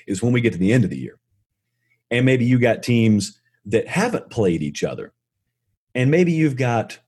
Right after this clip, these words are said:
I don't know, let's take a scenario that hasn't happened so you don't think I'm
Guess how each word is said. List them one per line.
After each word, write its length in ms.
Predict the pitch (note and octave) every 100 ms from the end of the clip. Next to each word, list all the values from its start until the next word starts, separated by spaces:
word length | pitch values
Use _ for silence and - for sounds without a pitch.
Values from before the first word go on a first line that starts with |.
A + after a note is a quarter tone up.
| _ _ _
I 80 | C3+
don't 220 | C3 D#2+
know, 160 | D2+ F#2
let's 260 | A2 C#3 -
take 220 | C3+ A#2
a 40 |
scenario 400 | G2 G#2+ G#2 G2
that 120 | F2+ -
hasn't 340 | G2 F#2 E2
happened 400 | - D2+ - D#2
so 120 | -
you 120 | F#2+
don't 200 | G2+ F#2
think 240 | - G2 F#2
I'm 280 | D#2+ D2+